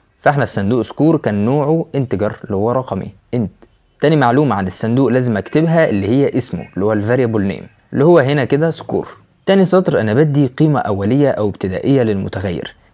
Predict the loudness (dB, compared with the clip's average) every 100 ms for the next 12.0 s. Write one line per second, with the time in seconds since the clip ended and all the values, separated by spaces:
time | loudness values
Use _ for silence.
0 | _ -4 0 0 2 0 -2 -4 -4 -6
1 | -4 -2 0 -2 -2 -4 -4 -8 -14 -18
2 | _ _ _ _ _ 2 4 4 2 2
3 | 0 0 2 2 2 2 2 0 0 0
4 | 0 0 -2 -2 -2 -2 -4 -4 -4 -2
5 | 0 -2 -2 0 0 -2 -4 -4 -2 0
6 | 0 -2 -10 _ _ -2 2 2 0 -4
7 | -2 -2 -4 -8 -6 -2 0 0 2 2
8 | 0 -2 -8 _ -8 -4 0 0 -2 -8
9 | -4 -2 -2 -2 -4 -4 -2 -4 -6 -8
10 | -10 -14 _ _ _ _ _ -4 2 4
11 | 4 2 0 0 0 -2 -2 -2 0 -2